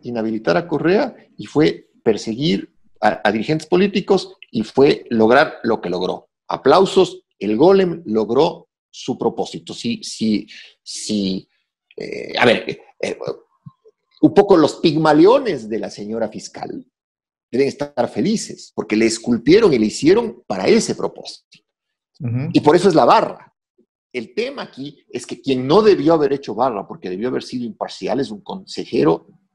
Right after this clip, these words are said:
Speaker 1: del C N E, al cual le traicionó el subconsciente, y te digo, poco más, y hizo fiestas patronales por esto.
Speaker 2: Y eso es muy grave, porque el C N E ya está embarcado en el proceso electoral,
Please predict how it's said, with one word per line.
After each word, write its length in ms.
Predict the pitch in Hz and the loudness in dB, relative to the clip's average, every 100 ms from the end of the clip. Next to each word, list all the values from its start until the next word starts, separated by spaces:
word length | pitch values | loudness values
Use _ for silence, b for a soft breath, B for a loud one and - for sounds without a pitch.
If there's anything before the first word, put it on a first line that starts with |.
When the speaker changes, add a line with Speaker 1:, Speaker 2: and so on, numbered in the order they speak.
| _ | _
Speaker 1:
del 200 | - 85 | -8 -6
C 160 | - 98 | -2 -2
N 200 | 90 160 | 0 -4
E, 180 | - _ _ - | -6 _ _ -8
al 180 | 87 | -4
cual 180 | - 123 | 2 2
le 60 | 147 | 2
traicionó 380 | - 90 95 104 | 0 -4 -2 0
el 80 | 107 | 0
subconsciente, 840 | 120 117 131 117 113 107 151 - _ | -2 -2 -4 0 0 0 -4 -6 _
y 160 | 101 - | -12 -8
te 100 | - | -8
digo, 460 | 87 101 135 113 - | -2 2 4 4 2
poco 240 | 110 - | 0 2
más, 240 | 101 120 143 | 4 4 4
y 60 | |
hizo 560 | 107 107 - 101 95 - | 2 2 0 0 0 -2
fiestas 300 | 113 104 101 | 0 0 -2
patronales 500 | - - 107 170 98 | -6 -4 0 2 0
por 180 | - - | -4 -16
esto. 200 | - - _ _ _ _ _ _ _ _ - | -18 -20 _ _ _ _ _ _ _ _ -2
Speaker 2:
Y 60 | 185 | 0
eso 160 | 185 | 4
es 60 | 220 | 6
muy 160 | 214 | 8
grave, 340 | 202 220 208 165 | 8 10 10 8
porque 280 | 165 160 165 | 4 2 0
el 100 | 160 | 2
C 180 | 202 | 0
N 120 | 196 196 | 0 0
E 500 | 196 214 190 - 147 | 2 2 0 -2 -2
ya 140 | 160 | -2
está 180 | 165 180 | 0 -2
embarcado 500 | 180 165 170 190 185 | 0 0 0 0 2
en 80 | 151 | 0
el 120 | 147 | -4
proceso 420 | 143 135 165 185 | -4 -6 -4 -2
electoral, 840 | 156 156 156 147 135 175 - B | -2 -2 -2 0 0 -2 -6 B